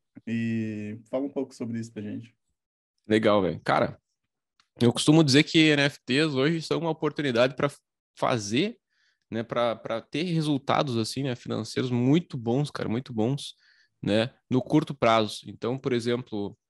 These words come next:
Speaker 2: coisas que tu não conseguiria fazer no mercado tradicional, né, dificilmente faria em qualquer outro tipo de mercado, que é, por exemplo, tu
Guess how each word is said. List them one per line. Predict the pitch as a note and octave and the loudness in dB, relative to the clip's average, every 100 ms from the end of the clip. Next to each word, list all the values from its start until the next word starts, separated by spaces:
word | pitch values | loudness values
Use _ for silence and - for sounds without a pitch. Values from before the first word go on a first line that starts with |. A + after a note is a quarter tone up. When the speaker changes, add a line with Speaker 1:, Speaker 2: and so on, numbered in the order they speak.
| _ | _
Speaker 2:
coisas | - C3+ C#3+ | 2 2 2
que | - C#3+ | -2 -4
tu | D3 | 0
não | C3 C3+ | 0 -2
conseguiria | - - E3+ - A#2 B2 | -6 -4 -2 -2 0 0
fazer | C3 A2+ G2 A2+ | 0 0 0 -2
no | |
mercado | A#2 - G#2+ G#2+ | -4 -4 -4 -4
tradicional, | - G2+ - G2+ A2 C#3 A#2+ | -6 -8 -8 -6 -4 -4 -4
né, | A#2+ _ _ _ - | -6 _ _ _ -14
dificilmente | - C#3+ D#3 C3 C3 | -6 -4 -2 -2 -2
faria | - A#2 B2 | 0 2 0
em | |
qualquer | C3+ A#2+ - B2 | -2 -6 -2 -2
outro | B2 - | -2 -6
tipo | A#2 - A#2 | -12 -8 -2
de | A#2+ | 2
mercado, | A2+ G#2+ A2+ B2+ D#3 _ _ _ _ _ | 2 2 0 0 -4 _ _ _ _ _
que | - | -2
é, | C3 | 0
por | C#3+ | 0
exemplo, | C3 B2+ | -6 -6
tu | C3+ | -12